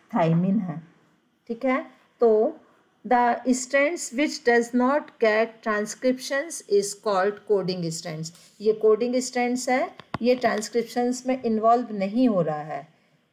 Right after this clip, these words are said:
It does not get transcripted is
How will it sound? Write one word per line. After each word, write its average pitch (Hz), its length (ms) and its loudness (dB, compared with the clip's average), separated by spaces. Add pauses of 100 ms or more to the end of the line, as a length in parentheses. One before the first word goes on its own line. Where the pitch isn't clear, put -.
(560)
It 285 100 2
does 220 380 2
not 247 200 0 (120)
get 214 200 0 (140)
transcripted 233 760 -4 (680)
is 294 220 -2